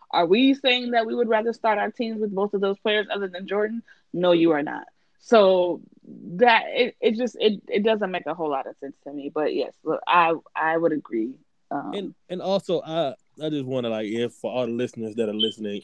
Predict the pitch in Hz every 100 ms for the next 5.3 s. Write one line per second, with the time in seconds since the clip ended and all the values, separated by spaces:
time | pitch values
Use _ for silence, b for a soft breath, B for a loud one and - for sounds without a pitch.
0 | _ 165 220 254 170 120 123 117 113 -
1 | 110 101 98 98 104 98 95 95 92 92
2 | 247 339 381 370 359 262 311 320 285 269
3 | 294 262 277 180 190 175 147 160 147 135
4 | 123 117 - 120 202 147 175 233 185 -
5 | 359 147 -